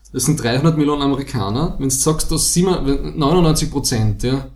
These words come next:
das wären Zombies, nimmst an, überleben immer noch drei Millionen Menschen. Das sind ungefähr tausendfünfhundert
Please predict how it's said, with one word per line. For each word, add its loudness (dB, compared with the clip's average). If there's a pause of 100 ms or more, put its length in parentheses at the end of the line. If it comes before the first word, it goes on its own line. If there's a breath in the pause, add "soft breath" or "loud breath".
(320)
das -8
wären 2
Zombies, -2
nimmst -2
an, -6 (300)
überleben 4
immer 4
noch 0
drei -2
Millionen 0
Menschen. -2 (720)
Das -2
sind 0
ungefähr 2
tausendfünfhundert 4